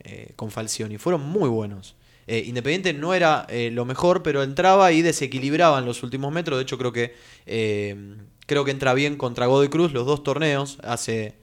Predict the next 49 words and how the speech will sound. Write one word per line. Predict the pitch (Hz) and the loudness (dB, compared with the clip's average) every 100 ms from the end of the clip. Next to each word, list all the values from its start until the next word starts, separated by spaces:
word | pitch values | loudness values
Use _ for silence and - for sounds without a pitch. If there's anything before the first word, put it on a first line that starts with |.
| _ - | _ -8
el | 107 104 | -8 -2
cuatro | 135 127 127 | 0 4 4
a | |
uno | 135 139 | 4 2
que | 113 | 0
pierde | 110 117 | -2 -2
Independiente | 113 110 117 120 | -2 -4 -4 -2
local | 113 135 156 - | -2 0 -2 -4
y | |
el | 113 110 | -8 -6
partido | 110 123 117 | -6 -4 -2
sale | 120 | -4
tres | 110 110 | -4 -6
a | 113 | -4
tres | 117 110 | -4 -4
en | 113 | -4
Mendoza. | 131 139 123 135 - - - - | -2 -2 -2 -8 -14 -20 -20 -12
Eh, | - 123 113 110 104 104 101 98 98 - _ - - - | -2 2 2 2 -2 -6 -12 -16 -18 -20 _ -20 -14 6
pero | 185 214 - | 8 8 6
hay, | 185 180 | 2 2
e-, | 175 185 | 2 2
eso | 196 190 | 2 2
es | |
lo | 156 | 0
que | 131 | 0
pasa, | 131 - | -2 -2
¿no? | 123 156 | -4 -4
Sería | 147 170 | 0 0
como | 165 156 | 0 -2
muy | 170 | -2
injusto | 170 190 190 | -4 -4 -2
decir, | 139 147 | 0 2
"Bueno, | 151 143 135 | 2 2 0
no, | 135 | -2
Independiente | 123 147 135 | -2 -2 -2
es | |
un | 123 | -4
desastre, | 117 151 147 131 117 | 0 2 2 0 0
el | 113 | -4
equipo | 113 143 135 | -2 2 2
que | 110 | 2
jugó | 104 117 | 0 2
el | 123 | 4
otro | 117 | 4
día | 123 | 0
no | 117 | 0
puede | 117 | -2
jugar | 110 117 | -2 -2
más". | 131 147 | -2 -4